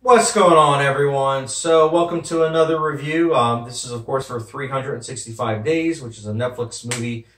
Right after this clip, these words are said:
that skyrocketed to the number one slot for quite some time. And, uh, my girlfriend had seen it. So those are the two reasons why I heard about this movie. And, um, if you guys follow me on Letterboxd, you know I reviewed this movie a little over a week ago. Um,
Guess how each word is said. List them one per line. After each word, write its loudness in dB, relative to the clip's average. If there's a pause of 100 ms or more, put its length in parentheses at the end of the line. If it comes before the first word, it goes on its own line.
(160)
that 2
skyrocketed 0
to -8
the -4
number -4
one -4
slot -2
for -10
quite -4
some -10
time. -6 (300)
And, -6
uh, 0
my -2
girlfriend 0
had -6
seen -12
it. -18
So -14
those -4
are -14
the -14
two -10
reasons -10
why -2
I -2
heard 0
about -2
this -14
movie. -14 (500)
And, 2
um, 6
if -6
you 0
guys 8
follow 4
me -2
on 0
Letterboxd, 0
you -10
know 0
I 2
reviewed -6
this -12
movie -6
a -6
little -2
over 2
a -4
week -6
ago. -4 (320)
Um, -2